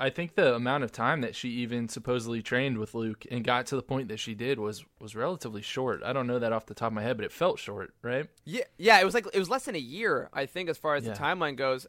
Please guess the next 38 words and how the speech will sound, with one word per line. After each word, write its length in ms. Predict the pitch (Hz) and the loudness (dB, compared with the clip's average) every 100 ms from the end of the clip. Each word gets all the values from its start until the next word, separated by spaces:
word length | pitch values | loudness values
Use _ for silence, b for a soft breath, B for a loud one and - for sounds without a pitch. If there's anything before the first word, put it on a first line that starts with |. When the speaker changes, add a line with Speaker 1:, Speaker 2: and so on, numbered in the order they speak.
| - | 4
Speaker 2:
A-, 200 | 254 - | 4 6
and 100 | 285 | 4
also, 440 | 302 330 392 277 - | 4 4 -2 -4 -10
you 140 | 196 | -4
know, 260 | 247 226 190 b b 151 | 0 0 0 b b -4
we 160 | 240 | 0
always 280 | 240 220 - | 2 0 -4
hear 140 | 202 | -6
about 240 | 190 185 - | -2 -2 2
the, 260 | 165 156 135 | 2 2 0
the 100 | 156 | 2
younglings 480 | 190 190 196 175 | 2 2 -2 -4
going 200 | 151 170 | 0 0
to 60 | 170 | 0
the 80 | 160 | -6
temple 580 | - 165 165 170 160 165 | -2 -2 2 6 6 6
and 100 | 151 | 2
they 120 | 151 | -4
train 380 | - 160 151 160 | -4 -2 0 0
and 80 | 160 | -2
they 60 | |
train 320 | 151 156 151 | -2 -2 0
to 80 | 147 | -2
become, 320 | 139 - 147 | -4 -4 -4
like, 120 | 143 123 | -4 -8
superhero 460 | 151 143 147 147 | -10 -4 2 2
level 180 | 139 131 | 2 -2
Jedi. 380 | 120 139 131 127 b b b b b _ _ | -2 4 4 2 b b b b b _ _
When 200 | 160 214 | -2 -2
you're 180 | 214 294 | 0 -2
an 80 | 370 | 0
adult 640 | 202 123 151 147 254 - - | -2 0 4 6 4 0 -8
and 100 | 175 | -2
you're 120 | 165 | 2
learning 260 | 151 175 208 | 4 2 0
this 140 | 175 | -6
stuff, 260 | - 170 160 | 2 2 2
you, 160 | 208 | -8